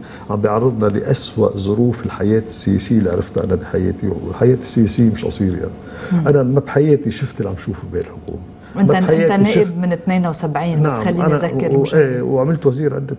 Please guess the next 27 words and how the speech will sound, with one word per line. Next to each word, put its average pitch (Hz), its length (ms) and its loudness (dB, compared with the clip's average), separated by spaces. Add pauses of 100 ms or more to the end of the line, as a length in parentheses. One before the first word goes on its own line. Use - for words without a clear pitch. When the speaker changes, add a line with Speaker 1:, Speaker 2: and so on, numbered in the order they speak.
Speaker 1:
مرات، 101 300 -6
وما 147 140 2
بحياتي 165 500 -2
شفت - 320 -10
ممارسة 120 560 0
في 107 140 -4
مجلس 107 320 -4
الوزراء 104 360 0 (160)
تشبه 147 440 0 (160)
ما 120 160 2
نشهده 113 440 0
من 101 220 0
ممارسات 107 760 2
لبعض، 120 420 2 (600)
لأن 104 200 -4
أنا 104 200 -4
في 110 240 -4
ناس 110 280 -2 (280)
بمجلس 107 340 -2
الوزراء 104 300 0
بحترمهم، 87 400 -6 (420)
لبعض 113 480 2
أعضاء 92 300 -8
مجلس - 240 -10
الوزراء 107 360 -4
اللي 110 180 -4
هن 123 260 0